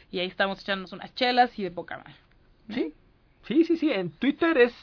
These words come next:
Speaker 2: la verdad impresionante y te encuentras gente muy divertida,
Speaker 1: Sí.
Speaker 2: te encuentras gente muy cotorra. Eh, obviamente hay de todo, digo, por cada,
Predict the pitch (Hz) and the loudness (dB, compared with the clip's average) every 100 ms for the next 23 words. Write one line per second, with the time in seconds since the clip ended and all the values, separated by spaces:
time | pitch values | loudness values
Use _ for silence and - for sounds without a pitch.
0 | - 185 170 170 196 226 160 156 147 160 | 0 4 6 6 2 2 0 0 -2 -6
1 | 156 147 160 208 233 233 254 185 214 269 | -6 0 0 0 -4 -4 -2 2 2 2
2 | 262 202 269 254 - _ _ _ _ - | 2 0 -2 -4 -8 _ _ _ _ -8
3 | 254 185 185 185 185 151 190 233 220 - | -6 -4 -4 -6 -2 0 0 0 -4 -2
4 | 208 147 - - - - _ - 156 139 | -2 -2 -8 -20 -20 -20 _ -8 -4 -2
5 | 131 127 123 120 113 67 - _ 143 143 | -2 -2 -4 -4 -6 -10 -18 _ -4 -2
6 | 147 147 139 139 151 190 320 - 117 110 | 0 0 0 2 4 2 -2 -12 -10 -10
7 | 131 120 135 131 | -10 -4 0 0